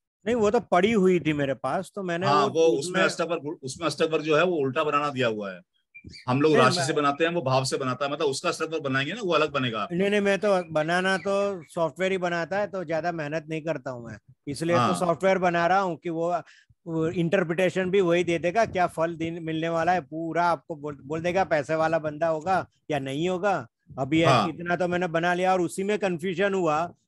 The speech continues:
Speaker 1: इसलिए तो मैं आपको पूछ रहा हूँ कि ये क्यों
Speaker 2: हाँ, नहीं,
Speaker 1: इतना,
Speaker 2: ठीक है।
Speaker 1: इसीलिए।
Speaker 2: ठीक है, देख लेंगे उस point को। ठीक है, ठीक है।
Speaker 1: मैं आपको
Speaker 2: तो आज
Speaker 1: picture भेज दूंगा।
Speaker 2: भेज दीजिए, आज यहीं पर सब लोगों को भेज दीजिए,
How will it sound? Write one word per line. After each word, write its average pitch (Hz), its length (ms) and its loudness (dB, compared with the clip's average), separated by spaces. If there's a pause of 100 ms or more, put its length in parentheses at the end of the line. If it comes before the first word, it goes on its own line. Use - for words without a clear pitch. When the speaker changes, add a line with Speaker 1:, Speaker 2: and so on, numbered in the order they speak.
(120)
Speaker 1:
इसलिए 175 300 0
तो 202 160 -2
मैं 202 280 0 (300)
आपको 180 300 0
पूछ 202 240 -6
रहा 165 140 4
हूँ 127 320 -6
कि 151 80 -12
ये 165 180 0
क्यों - 180 2
Speaker 2:
हाँ, - 80 6
नहीं, - 120 2
Speaker 1:
इतना, 175 160 2
Speaker 2:
ठीक 165 80 2
है। 156 280 -4 (340)
Speaker 1:
इसीलिए। 165 420 2
Speaker 2:
ठीक 131 80 2
है, 147 60 2
देख 147 180 2
लेंगे 135 260 2
उस 107 100 -2
point 90 240 -6
को। 92 80 -12
ठीक 151 260 0
है, 104 80 -4
ठीक 104 240 -6
है। 78 60 -20 (120)
Speaker 1:
मैं 170 160 -2
आपको 190 240 0
Speaker 2:
तो 131 60 6
आज 139 140 6
Speaker 1:
picture 175 220 -4
भेज 170 260 2
दूंगा। 117 380 -10 (160)
Speaker 2:
भेज 147 220 4
दीजिए, 98 300 -4
आज 135 220 2
यहीं 147 120 2
पर 147 200 2
सब 165 240 -2
लोगों 180 120 4
को 190 100 2
भेज 151 200 2
दीजिए, 139 260 -4